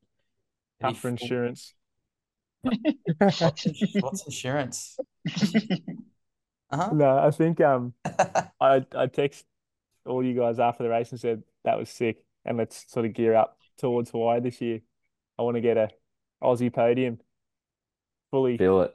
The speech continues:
Speaker 1: feel it. Feel it. Um,
Speaker 2: Well, conditions like yesterday, I think we can do pretty well if we get thirty knots. <laughs>
Speaker 1: it, but, you know, I honestly
Speaker 2: Yeah.
Speaker 1: think it's a different skill set. Like, I honestly reckon, Zane, you've probably upskilled heaps in that sort of real windy stuff.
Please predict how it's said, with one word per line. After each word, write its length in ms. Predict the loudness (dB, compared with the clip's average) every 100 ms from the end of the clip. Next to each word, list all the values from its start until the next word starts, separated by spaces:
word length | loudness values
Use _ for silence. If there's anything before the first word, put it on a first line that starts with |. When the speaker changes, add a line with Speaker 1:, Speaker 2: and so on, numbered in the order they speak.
| _ _ _ 2
Speaker 1:
feel 180 | 4
it. 120 | 2 -2 _ _ _ _ _ 0
Feel 200 | 0 0
it. 100 | -8 _ _ _ _ _ _
Um, 440 | -8 -6 -6 -4
Speaker 2:
Well, 220 | 0 0 0
conditions 520 | -4 -4 -2 -4 2
like 240 | 2 2
yesterday, 440 | -2 -4 -4 0 0
I 80 |
think 300 | -2 -12 -18 -20 _ _ -20
we 80 | -16
can 160 | -14
do 120 | -12 -12
pretty 260 | -10 -10
well 300 | -4 -2 -4
if 80 | -6 -12
we 80 |
get 240 | -10 -10 -10 _ _ -20 -14 -6
thirty 220 | -6 -4
knots. 580 | -2 -2 -4 -10 -12 -18 _ _ _ _ _ -16
<laughs> 840 | -16 _ -12 -10 -12 -14 -20 -2
Speaker 1:
it, 160 | 0 0 2
but, 120 | 2
you 60 | 2
know, 100 | 2
I 140 | 2
honestly 320 | 2 0 0
Speaker 2:
Yeah. 20 |
Speaker 1:
think 120 | -2 -2
it's 100 | -4
a 40 |
different 240 | -6 -6
skill 240 | -4 -2 0
set. 220 | -2 -4
Like, 140 | -2
I 140 | 0 0
honestly 300 | 0 -4 -4
reckon, 260 | -4 -6 -2
Zane, 320 | 0 0 -4
you've 140 | -4
probably 180 | -4 -2
upskilled 360 | -4 -4 -6 -4
heaps 200 | -6 -6
in 60 | -6
that 160 | -8
sort 140 | -4 -4
of 80 | -2
real 140 | -4
windy 240 | -4 -4 -4
stuff. 400 | 0 0 0